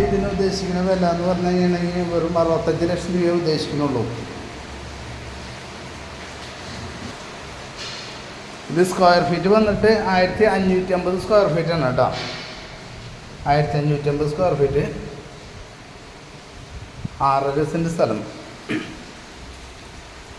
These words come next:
അറുപത്തഞ്ച് ലക്ഷം രൂപ സ്പ-, അതിൻ്റെ വില. ഓക്കെ,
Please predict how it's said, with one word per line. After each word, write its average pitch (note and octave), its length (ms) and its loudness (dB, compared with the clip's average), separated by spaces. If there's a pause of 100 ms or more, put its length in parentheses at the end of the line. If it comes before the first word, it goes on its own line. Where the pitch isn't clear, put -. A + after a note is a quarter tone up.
(260)
അറുപത്തഞ്ച് C3+ 500 0
ലക്ഷം D3 240 -2
രൂപ D3+ 80 2 (120)
സ്പ-, D3+ 260 -6
അതിൻ്റെ C3+ 260 2
വില. A#2+ 160 4 (460)
ഓക്കെ, E3 200 -4